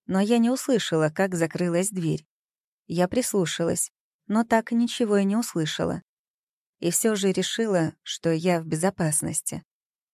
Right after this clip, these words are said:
В конце концов, это был мой день рождения. Единственный день, когда всем полагается быть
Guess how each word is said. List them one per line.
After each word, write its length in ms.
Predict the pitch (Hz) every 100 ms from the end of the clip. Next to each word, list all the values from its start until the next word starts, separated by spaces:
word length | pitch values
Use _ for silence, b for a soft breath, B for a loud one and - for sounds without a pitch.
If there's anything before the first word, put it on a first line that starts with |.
| _
В 20 |
конце 260 | 196 196 226
концов, 480 | 202 196 - 214 190
это 220 | 180 180
был 260 | 170 180
мой 220 | 165 165 180
день 220 | 165 170
рождения. 640 | 170 160 156 185 180 - _ _ _ _
Единственный 680 | - 226 254 185 - 165 151
день, 200 | 156 196
когда 460 | 196 156 156 165 160 -
всем 320 | - 277 262
полагается 720 | 185 170 190 202 165 - 160
быть 280 | 170 214